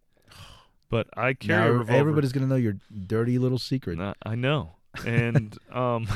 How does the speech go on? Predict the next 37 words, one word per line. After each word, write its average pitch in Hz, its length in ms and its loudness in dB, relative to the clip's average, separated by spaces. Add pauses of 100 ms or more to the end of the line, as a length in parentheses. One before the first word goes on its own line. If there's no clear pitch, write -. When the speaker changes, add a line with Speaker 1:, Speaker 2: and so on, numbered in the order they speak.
(160)
Speaker 2:
I 139 100 -2 (140)
got 147 220 0
one 190 180 -2
in 175 120 -4
the 101 100 -2
car, - 320 -8 (140)
too. - 220 -8 (840)
<laughs> 277 260 -10
Speaker 1:
they're, 160 140 -4 (100)
they're, 156 160 -2 (300)
they're 151 240 6
nice. 143 440 0 (120)
I, 110 260 -4
I 127 100 2
don't 131 160 2
know. 117 220 2
I 127 140 2
can 147 160 -4
shoot 151 180 -4
a 143 40 -4
revolver. 143 640 -2
I 120 80 -8
carry 139 240 -4
a 139 40 -2
revolver. 135 520 -2 (140)
Speaker 2:
Yeah. 92 260 -2 (440)
Speaker 1:
Just 160 200 0
makes 185 180 -2
you 170 60 -2
a 156 40 -2
better 143 200 -4
shooter. 120 360 -4 (400)
You 135 180 -6
shoot 160 220 -2
an 151 100 -2
A 147 100 -2
K, 120 380 -4